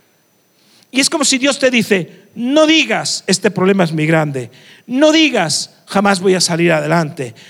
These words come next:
No digas, no tengo talento". Cuando Dios te llama, no digas, "No, no, es que yo, eh, piensa en otro, no soy yo". Hemos hablado con personas a veces que dicen,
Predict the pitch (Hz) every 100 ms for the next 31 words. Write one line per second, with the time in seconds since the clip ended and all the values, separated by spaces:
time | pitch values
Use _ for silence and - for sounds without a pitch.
0 | - - 277 311 320 285 220 156 - -
1 | _ 202 220 240 190 165 147 180 180 156
2 | 131 110 - - 220 214 277 247 233 262
3 | 269 240 233 254 269 247 202 - - _
4 | 226 226 240 226 - - 202 220 214 226
5 | 220 202 - - 233 240 233 226 233 214
6 | 165 - 208 196 208 185 214 - - 202
7 | 226 - 202 220 233 208 196 175 165 269
8 | 226 190 214 262 214 196 180 160